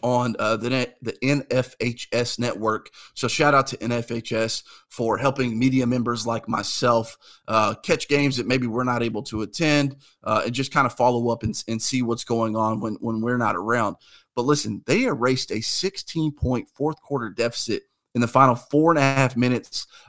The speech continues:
of their win over Lipscomb Academy, forcing turnover after turnover, making big shot after big shot, and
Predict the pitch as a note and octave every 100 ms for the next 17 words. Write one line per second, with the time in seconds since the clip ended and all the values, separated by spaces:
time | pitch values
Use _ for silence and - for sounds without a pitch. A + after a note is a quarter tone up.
0 | - C3+ C3+ B2+ A#2+ B2+ A#2 B2 A#2+ A2+
1 | A#2+ - A#2 G#2 B2 A#2+ A2+ A2+ A2 -
2 | _ - F#3 E3+ B2 A2+ - E3 E3 D3
3 | A#2 - - - D#3 D#3 D3 C3+ A#2 A2+
4 | - G2+ C#3+ D3 - C#3 C3 - - G#2
5 | - C3 - - A2+ A2+ - _ - _
6 | - A2+ A2